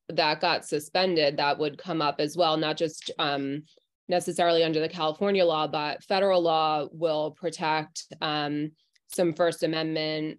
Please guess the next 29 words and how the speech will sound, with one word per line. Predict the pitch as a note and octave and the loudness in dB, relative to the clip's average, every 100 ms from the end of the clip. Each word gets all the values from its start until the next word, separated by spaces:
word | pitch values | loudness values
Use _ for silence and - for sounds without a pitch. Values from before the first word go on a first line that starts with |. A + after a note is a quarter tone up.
| - | -4
um, | E3 D#3 D3+ D#3 D#3 D#3 D#3 _ | -2 -2 -2 -4 -6 -8 -12 _
rights | F3 D#3+ D#3+ D#3 D3+ - - - | -4 0 2 0 -2 -10 -8 -2
of | D#3+ D#3+ D#3+ E3 D#3 D#3 - _ _ _ _ _ - - _ | 2 2 0 -4 -8 -12 -20 _ _ _ _ _ -20 -20 _
professors | - G#3 - G#3 G3+ - F3+ E3+ E3 D#3+ D3+ - - - | -2 0 2 2 2 4 4 4 4 2 -2 -12 -12 0
in | F3 D#3+ D#3+ | 2 2 0
colleges | - F3+ E3+ D#3+ E3 D#3+ D#3+ D#3 - | 0 2 4 2 0 0 0 -2 -6
that | D#3 D#3 | -4 -4
are | D#3 | -6
private | - E3+ D#3 D#3 D3+ | 0 2 2 2 0
but | - D#3 D#3 D3+ | -2 -2 -2 -4
receive | D#3+ D#3+ - D#3 D3+ | -4 -6 -4 -4 -2
federal | D#3 D#3 D3+ | -2 0 -2
funding, | E3 D#3 D#3 E3+ F3+ E3 | 0 0 2 2 2 2
which | D#3 - | -2 -4
I | D#3 | -4
assume | D3+ - D3+ | -4 -2 -4
is | D3 | -4
probably | - D3+ C#3+ | -4 -4 -2
all | D3+ D3+ | -2 -2
of | |
them. | E3+ G3 A3 B3 - - _ _ - | 0 0 0 -2 -6 -20 _ _ -2
Um, | G3 F3 E3 D#3 D#3+ D#3+ D#3+ - _ _ - | 2 4 2 2 -2 -4 -6 -10 _ _ -20
so | - - G#3 F3 D#3+ D#3+ | -16 -4 4 6 8 6
there | D3 F3 E3+ | 4 4 4
could | G3 E3 | 2 2
be | E3+ | 2
some | E3 D3+ D3 | 2 -2 -2
protection | D#3 E3 D#3 - D#3 D3 D3 D3 D3 | -4 -2 -4 -2 -2 0 -2 -4 0
there | D#3+ D#3 D3+ | 0 2 0